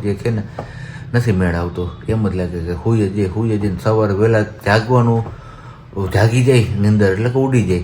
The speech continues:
પણ પછી પાછું સૂવાનું મન થઈ જાય. જો સૂઈ જાય તો પછી ઓફિસનો ટાઈમ મોડું થઈ જાય, એટલે આમાં ક્યાંય પહોંચાતું નથી. આવી હાલત થઈ ગઈ છે આપણી, પણ કંઈ નહીં, ચાર પાંચ દિવસ જશે તો પાછા હતા એવા ને એવા આપણે થઈ જશું. પણ હમણાં કેટલા દિવસથી પાછો આપણો જે સિલસિલો છે એ તૂટી જાય છે,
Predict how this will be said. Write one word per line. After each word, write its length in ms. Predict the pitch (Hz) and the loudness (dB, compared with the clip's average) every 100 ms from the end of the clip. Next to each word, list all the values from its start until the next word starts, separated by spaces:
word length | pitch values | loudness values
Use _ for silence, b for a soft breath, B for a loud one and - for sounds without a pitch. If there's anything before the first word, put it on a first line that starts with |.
| - B B - | -6 B B -10
પણ 100 | 98 | -4
પછી 160 | 107 | -2
પાછું 300 | 101 113 110 | -2 -2 -2
સૂવાનું 380 | 110 127 120 107 | 2 4 4 4
મન 140 | 101 92 | 2 0
થઈ 180 | 95 90 | -2 -4
જાય. 100 | 92 | -2
જો 120 | 95 | -2
સૂઈ 280 | - 135 139 | 0 0 2
જાય 180 | 120 | 2
તો 140 | 98 101 | 2 -2
પછી 240 | 104 107 | -4 -2
ઓફિસનો 440 | 110 123 127 120 104 | -2 0 -2 -2 -2
ટાઈમ 260 | 107 101 101 | 0 2 4
મોડું 240 | 101 92 | 2 0
થઈ 120 | 110 95 | -4 -4
જાય, 180 | 98 | -4
એટલે 160 | 92 95 | -4 -4
આમાં 200 | 95 87 | -4 -8
ક્યાંય 300 | - 131 120 107 | -2 2 2 2
પહોંચાતું 500 | 104 101 95 98 104 | -2 0 -4 -2 -4
નથી. 200 | 101 95 | -4 -4
આવી 240 | 101 95 | -2 0
હાલત 280 | 92 90 - | -2 -4 -4
થઈ 80 | 113 | -4
ગઈ 200 | 127 117 | -2 -2
છે 120 | 104 | -4
આપણી, 260 | 92 92 92 B B B B - | -4 -6 -10 B B B B -10
પણ 120 | 90 | -2
કંઈ 180 | 117 127 | 0 0
નહીં, 180 | 135 - B B - | -4 -10 B B -6
ચાર 160 | 113 104 | -2 -2
પાંચ 180 | 104 110 | -2 -2
દિવસ 240 | 107 104 87 | 0 0 2
જશે 220 | 110 120 | 0 2
તો 140 | 98 92 | -2 -2
પાછા 380 | 104 101 90 95 | -4 -4 -2 -2
હતા 200 | - 98 | -2 -2
એવા 220 | 107 98 | 0 0
ને 80 | 87 | -2
એવા 160 | 87 | -2
આપણે 220 | 82 92 117 - | -4 -4 -6 -2
થઈ 160 | 120 104 | -2 0
જશું. 380 | 92 90 95 90 B B B B - | -2 -2 -6 -10 B B B B -4
પણ 80 | 98 | 0
હમણાં 200 | 110 101 | 0 0
કેટલા 300 | 123 123 117 | 0 2 2
દિવસથી 380 | 117 113 113 | 2 0 0
પાછો 320 | 110 110 117 113 | -2 -2 0 0
આપણો 240 | 110 110 | 2 0
જે 340 | 104 104 104 | 2 2 2
સિલસિલો 520 | 101 117 117 117 110 104 | 0 -2 -2 0 0 0
છે 180 | 113 | 0
એ 40 | 107 | 0
તૂટી 340 | 123 127 117 | -2 -2 -2
જાય 140 | 95 | -2
છે, 100 | 92 | -4